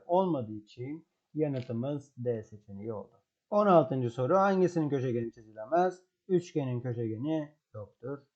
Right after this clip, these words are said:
Yanıtımız A seçeneği. Aşağıdakilerden hangisiyle bir üçgenin iç açıları ölçüleri olabilir? Toplamlarının yüz seksen derece olmasını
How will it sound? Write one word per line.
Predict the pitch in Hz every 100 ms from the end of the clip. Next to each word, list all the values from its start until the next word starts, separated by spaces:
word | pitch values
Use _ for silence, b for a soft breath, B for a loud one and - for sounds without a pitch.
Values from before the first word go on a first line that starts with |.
| -
Yanıtımız | 117 101 117 127 123
A | 120 107
seçeneği. | 107 - - _ _ _ _ _ _ _ _ _ _ _ _ _ _ _ _ _ -
Aşağıdakilerden | 214 214 220 220 202 202 202 214
hangisiyle | 226 214 208 202 160 160 165
bir | 196
üçgenin | 175 175 151 165
iç | 180
açıları | 160 135 127 123
ölçüleri | - 151 127 123 110
olabilir? | 127 160 165 170 175 175 175 _ _ _
Toplamlarının | 202 202 202 208 208 208 196 196 196 190
yüz | 180 202 202
seksen | 208 202 202 214 214 190
derece | 160 151 135
olmasını | 131 123 120 117 - 113